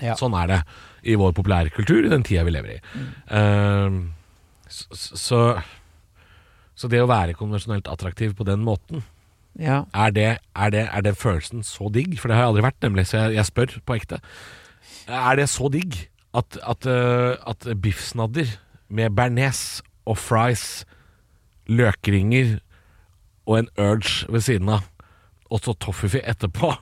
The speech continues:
Speaker 2: for eksempel?
Speaker 1: Vet du, jeg er veldig glad
Speaker 2: Nå fikk jeg
Speaker 1: for
Speaker 2: vann i munnen.
Speaker 1: veldig glad for at du sa bearnés med S på
Speaker 2: Ja,
Speaker 1: slutten.
Speaker 2: ja, men det heter
Speaker 1: Det må folk lære seg.
Speaker 2: bearnés med S.
Speaker 1: Bearnés, og det heter ikke entrecôte heller. Det er entrecô-, entrecôte.
Speaker 2: Entrecôte.
Speaker 1: Entrecôte.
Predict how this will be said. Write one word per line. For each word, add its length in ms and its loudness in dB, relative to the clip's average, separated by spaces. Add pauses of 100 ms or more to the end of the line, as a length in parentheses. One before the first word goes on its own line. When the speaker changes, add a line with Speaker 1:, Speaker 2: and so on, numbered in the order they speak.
(180)
Speaker 2:
for 220 0
eksempel? 600 0 (180)
Speaker 1:
Vet 80 -14
du, 60 -6
jeg 20 0
er 80 0
veldig 140 0
glad 80 2
Speaker 2:
Nå 40 2
fikk 120 0
jeg 40 4
Speaker 1:
for 60 4
Speaker 2:
vann 80 2
i 80 0
munnen. 140 -6 (100)
Speaker 1:
veldig 160 0
glad 100 0
for 80 -4
at 60 -6
du 80 -2
sa 180 -2 (160)
bearnés 640 0
med 160 -4
S 100 -2 (220)
på 80 -2
Speaker 2:
Ja, 80 4
Speaker 1:
slutten. 240 0
Speaker 2:
ja, 100 2
men 320 -2 (160)
det 140 2
heter 140 2
Speaker 1:
Det 140 0
må 200 4
folk 160 0
lære 320 0
seg. 160 0
Speaker 2:
bearnés 100 2
med 140 2
S. 180 -4
Speaker 1:
Bearnés, 560 4 (180)
og 60 -4
det 140 6
heter 100 2
ikke 220 0
entrecôte 720 -2
heller. 320 2 (340)
Det 80 -10
er 80 -8
entrecô-, 400 -8
entrecôte. 480 -12
Speaker 2:
Entrecôte. 460 -4
Speaker 1:
Entrecôte. 400 -8